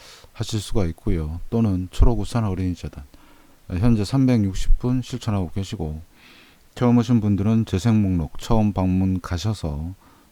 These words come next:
예, 공부 순서는, 네, 처음 방문부터 하시고,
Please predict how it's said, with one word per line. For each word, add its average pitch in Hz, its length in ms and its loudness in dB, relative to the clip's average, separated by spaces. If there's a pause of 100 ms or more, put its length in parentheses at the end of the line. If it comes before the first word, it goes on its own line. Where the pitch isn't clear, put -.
(120)
예, 78 280 -6
공부 98 300 -2
순서는, 98 960 -2 (680)
네, 78 260 -4 (260)
처음 131 220 2
방문부터 104 480 -2
하시고, 104 360 -8